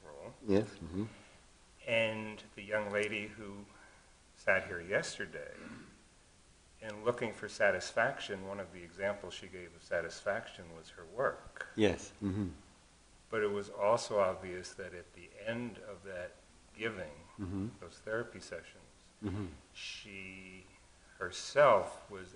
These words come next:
Speaker 1: enervated and, and seemed to be drained.
Speaker 2: Yes, right.
Speaker 1: So my question is,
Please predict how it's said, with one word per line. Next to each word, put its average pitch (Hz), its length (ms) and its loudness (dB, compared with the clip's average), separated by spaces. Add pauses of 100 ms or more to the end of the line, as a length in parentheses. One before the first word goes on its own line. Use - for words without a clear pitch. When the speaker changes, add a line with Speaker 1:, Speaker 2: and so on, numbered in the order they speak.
Speaker 1:
enervated 92 720 -10 (800)
and, 87 200 -18 (140)
and 92 140 -16
seemed 92 360 -18
to - 80 -20
be - 140 -20 (140)
drained. 113 320 4 (320)
Speaker 2:
Yes, 101 400 8
right. 87 280 0
Speaker 1:
So 104 340 2
my 104 240 8
question - 840 -2 (500)
is, - 160 -18